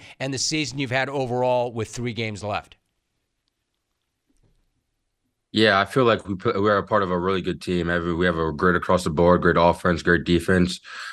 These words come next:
Speaker 2: uh, great special teams, and, um, something that makes this team a little different is just we're a bunch of just resilient guys. We, um, don't accept, uh, don't, uh, accept defeat. Like, we had two losses, but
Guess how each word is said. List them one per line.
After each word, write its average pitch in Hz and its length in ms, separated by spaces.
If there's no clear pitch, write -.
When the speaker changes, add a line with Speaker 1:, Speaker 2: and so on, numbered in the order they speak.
Speaker 2:
uh, 90 80
great 92 200
special 101 300
teams, 90 300
and, 85 140
um, 82 180
something 104 240
that 101 160
makes 101 220
this 95 100
team 107 160
a 95 60
little 92 160
different 92 380
is 76 40
just 82 240
we're 101 60
a 90 40
bunch 107 220
of 101 160
just 92 160
resilient 95 420
guys. 90 440
We, 90 180
um, 85 340
don't 104 180
accept, - 360
uh, 95 80
don't, 98 280
uh, 92 60
accept 95 340
defeat. 95 580
Like, 80 320
we 85 140
had 90 160
two 98 120
losses, 90 400
but 82 300